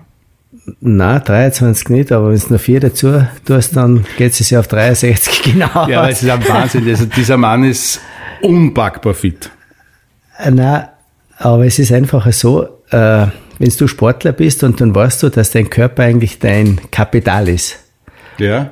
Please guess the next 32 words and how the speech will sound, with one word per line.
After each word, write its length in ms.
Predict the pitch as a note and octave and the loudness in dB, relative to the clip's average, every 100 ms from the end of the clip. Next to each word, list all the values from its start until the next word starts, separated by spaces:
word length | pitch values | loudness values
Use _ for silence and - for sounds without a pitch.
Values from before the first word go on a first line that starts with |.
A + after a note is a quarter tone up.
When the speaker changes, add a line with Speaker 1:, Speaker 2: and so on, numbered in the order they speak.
| - | -2
Speaker 1:
Und 500 | A2+ A2 A2 A2 G#2 - - - | 2 4 4 2 0 -2 -16 -2
das 180 | A#2 A#2 | 0 4
ist 220 | B2 - | 2 0
immer 380 | C#3 B2 D3 C3+ | 2 2 4 2
mein 200 | A#2+ A2 | 2 2
Lebensmotto. 920 | G#2+ B2 A2+ B2+ C3 C3+ - C#3+ C#3 - - _ _ - | 2 2 2 2 0 -2 -4 0 0 -4 -20 _ _ -4
Ich 100 | A#2+ | 2
muss 260 | G#2+ B2 A#2 | 2 2 2
auf 140 | F#2+ | 2
meinen 160 | A2 G2 | 0 2
Körper 380 | A2 A#2 - - | 0 0 0 0
schauen. 440 | F#2+ G#2 C#3 B2 - - - | 2 2 4 2 -2 -14 -4
<laughs> 120 | F3+ - - - - _ | -4 -4 -14 -16 -20 _
Und 180 | C3 A#2 | 0 2
wenn 100 | A#2+ - | 2 2
du 100 | C3+ | 0
einen 100 | C3 | 0
gesunden 400 | - C3+ C#3+ B2+ | 2 -2 0 0
Körper 400 | - B2+ - C3+ | 0 -2 0 0
hast, 280 | C#3 C#3 - | 2 0 0
hast 160 | A#2 B2+ | 0 2
du 40 | |
einen 120 | A2+ | 0
gesunden 420 | - B2+ C3+ A#2+ | 0 0 0 0
Geist, 300 | G#2 G#2 B2+ | 0 0 -2
sag 180 | - C3 | 0 0
ich 120 | C3 | 2
mal. 300 | C3 C3+ C3 - - - - _ _ | 2 2 0 -4 -20 -20 -20 _ _
Und 580 | - A2+ A2+ A2+ A2+ - | 0 2 4 4 2 0
heute 380 | A2 A2+ - G#2 | 0 0 2 2
halt 260 | A2 G#2+ A2+ | 2 2 2
noch, 480 | A2 A2 G#2+ G2+ | 2 4 4 2